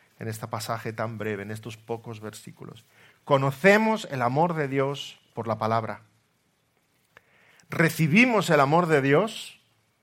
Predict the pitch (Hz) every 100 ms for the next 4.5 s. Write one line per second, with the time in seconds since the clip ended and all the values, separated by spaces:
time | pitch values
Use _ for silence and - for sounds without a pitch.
0 | _ _ _ 117 113 123 117 117 113 -
1 | 123 123 113 - _ _ _ _ _ _
2 | _ _ _ - 165 170 240 269 190 131
3 | - - - 143 143 131 147 165 143 123
4 | 123 165 170 -